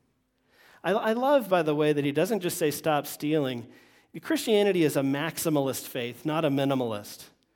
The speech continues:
Like, a minimalist faith would say, "Do no harm."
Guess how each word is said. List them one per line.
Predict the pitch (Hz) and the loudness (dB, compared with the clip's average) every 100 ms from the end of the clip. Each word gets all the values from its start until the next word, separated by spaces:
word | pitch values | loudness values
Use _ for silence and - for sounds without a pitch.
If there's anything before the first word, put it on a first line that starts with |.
| _ _ _ _ _ | _ _ _ _ _
Like, | 160 160 | -2 2
a | |
minimalist | 175 220 254 196 165 147 | 4 6 8 8 6 4
faith | 175 160 156 | 2 2 2
would | 160 147 | -4 -2
say, | 160 147 | 2 2
"Do | 139 147 170 | 0 0 2
no | 156 139 | 2 0
harm." | 117 110 98 | -4 -8 -10